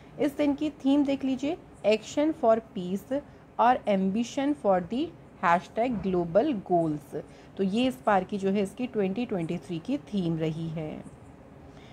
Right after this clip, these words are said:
Next आता है हमारा डे वर्ल्ड rhino day, विश्व rhino दिवस। ये कब मनाते हैं? बाईस सितंबर को ये मनाया जाता है। इस दिन देखिए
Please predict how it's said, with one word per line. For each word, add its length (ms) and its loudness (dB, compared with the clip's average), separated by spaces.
Next 300 2
आता 300 6
है 120 2
हमारा 320 4
डे 220 0
वर्ल्ड 480 4
rhino 540 2
day, 180 -4
विश्व 460 -2
rhino 480 0
दिवस। 360 -4
ये 120 2
कब 200 4
मनाते 400 4
हैं? 420 -2
बाईस 320 0
सितंबर 640 -4
को 160 -2
ये 160 -2
मनाया 480 -2
जाता 360 -2
है। 220 0
इस 140 2
दिन 240 2
देखिए 440 -2